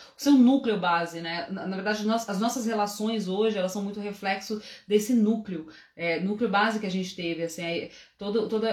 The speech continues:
o exemplo que a gente teve de pai e mãe, enfim. Então, dentro desse curso, a gen-, eu falei bastante disso, trouxe aí também alguns aspectos sobre solidão, solitude, diferenças, todas as fases do luto. O que que é esse luto? O que que é o coração partido? Por que que ele existe? O Amir ficou com a parte mais, mais mística, né? Se bem que a gente,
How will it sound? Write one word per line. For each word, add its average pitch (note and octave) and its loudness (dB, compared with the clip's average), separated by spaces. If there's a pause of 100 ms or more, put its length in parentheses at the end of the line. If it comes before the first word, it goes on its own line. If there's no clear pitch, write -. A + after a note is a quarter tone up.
o G#3 4
exemplo G#3+ 4
que A3 -2
a G#3 -2
gente G3 -4
teve G3+ -6
de F3+ -8
pai F#3+ -6
e F#3 -2
mãe, F3 -4
enfim. E3+ -10
Então, F3+ -6
dentro F#3 -6
desse F#3+ -6
curso, F#3 -10
a - -6
gen-, F3+ -6
eu F3+ -4
falei F#3 -6
bastante F#3 -6
disso, G#3 -4 (280)
trouxe A#3 4
aí G#3+ 2
também G3+ -2
alguns F#3+ -4
aspectos F#3+ -8
sobre F3+ -6
solidão, F#3+ -4
solitude, F#3 -8
diferenças, F3+ -4
todas A3 -4
as G#3 -4
fases F#3 -4
do G3 -2
luto. G3+ -6
O - -16
que E4 -6
que D4 0
é B3 6
esse A#3+ -4
luto? G#3 -6
O - -16
que - -18
que - -6
é - 0
o - -6
coração A3 0
partido? G#3 -6
Por A3 -12
que C#4 -4
que C#4 -6
ele A#3 0
existe? G#3 -6 (300)
O G#3 0
Amir A3+ 4
ficou B3 -2
com B3+ -4
a B3 -4
parte G#3+ -6
mais, G#3+ -2 (240)
mais G#3+ -2
mística, G#3 -2
né? F3+ -4
Se - -10
bem G#3+ 4
que A3 2
a C#4+ 6
gente, D4 0